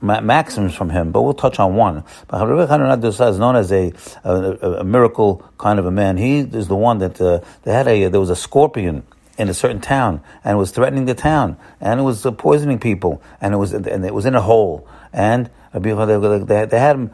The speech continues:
cornered in a hole. So what did the rabbi do? He went and put his foot, his bare foot in the hole, believe it or not. Put his bare foot in the hole, say, "Rabbi, what are you doing?" He said, "No, no, you have to understand, my friends. The scorpion doesn't kill.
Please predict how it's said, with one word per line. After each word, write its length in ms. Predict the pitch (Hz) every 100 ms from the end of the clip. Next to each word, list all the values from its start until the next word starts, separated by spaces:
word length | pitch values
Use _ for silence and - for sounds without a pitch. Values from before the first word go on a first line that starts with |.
| -
cornered 420 | - 135 139 127
in 120 | 113
a 40 | 101
hole. 380 | 101 95 73 - - -
So 120 | 113
what 60 |
did 80 | 143
the 80 | 135
rabbi 260 | 127 113 104
do? 320 | 98 98 95 _ _ _ -
He 380 | 127 139 143 - -
went 300 | 104 117 117
and 120 | 101
put 140 | 143
his 140 | 123 -
foot, 340 | - 165 - -
his 120 | - 95
bare 300 | 87 143 165
foot 320 | - 156 151
in 100 | 113
the 120 | 104
hole, 260 | 120 113 78
believe 240 | 90 85
it 80 | 85
or 60 |
not. 260 | 80 73 -
Put 140 | 143
his 80 | 151
bare 160 | 135 131
foot 100 | 135
in 60 |
the 80 | 131
hole, 100 | 127
say, 140 | 117 127
"Rabbi, 260 | - 180
what 160 | 165 175
are 20 |
you 60 | 175
doing?" 360 | 196 185 143 - - - - -
He 80 |
said, 180 | 80 90
"No, 120 | 87
no, 100 | 104
you 120 | 104 101
have 100 | 110
to 80 |
understand, 580 | 110 87 80 - 120 123
my 120 | 110
friends. 640 | 85 117 127 127 92 73 - _ _ _ - _ _ _
The 80 | -
scorpion 580 | - - 120 123 120 101
doesn't 300 | 90 82 76
kill. 480 | - 92 98 101